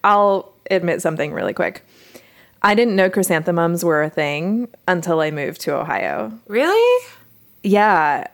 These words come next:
Speaker 1: I mean, I'm sure that I had, like, heard of them or heard of them in passing, but maybe it was my age. So there's a couple of things that could have been in play here.
Speaker 2: <laughs>
Speaker 1: Maybe it was my age when I lived in Arizona. I just didn't, like,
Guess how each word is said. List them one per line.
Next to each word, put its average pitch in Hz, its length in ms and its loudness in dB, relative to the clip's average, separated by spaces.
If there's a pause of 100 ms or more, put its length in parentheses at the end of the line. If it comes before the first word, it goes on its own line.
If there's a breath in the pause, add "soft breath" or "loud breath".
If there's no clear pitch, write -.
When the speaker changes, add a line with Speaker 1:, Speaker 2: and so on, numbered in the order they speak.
(100)
Speaker 1:
I 202 120 2
mean, 196 260 0
I'm 208 100 0
sure 240 560 0
that 226 160 0
I 196 60 4
had, 185 140 2
like, 165 280 -2
heard 165 320 -4
of 185 120 -2
them 196 360 0
or 180 100 0
heard 170 200 0
of 165 80 -4
them 165 100 -2
in 156 140 -4
passing, 175 560 -2
but 165 360 -4
maybe 185 300 4
it - 40 0
was 214 120 0
my 262 140 2
age. 165 480 -4
So 180 160 2
there's 175 160 0
a 170 80 0
couple 160 240 -4
of - 80 -8
things - 540 -14
that 156 200 -4
could - 160 -6
have - 80 -6
been - 140 -6
in - 100 -10
play - 160 -8
here. 220 340 -6 (300 loud breath)
Speaker 2:
<laughs> - 300 -20
Speaker 1:
Maybe 170 220 0
it 185 40 0
was 220 80 -2
my 262 160 0
age - 560 -6
when 185 180 0
I 160 80 2
lived 156 380 -4
in 170 140 -2
Arizona. 160 720 -2
I 165 100 -4
just 156 240 -6
didn't, 147 560 -6
like, 143 400 -6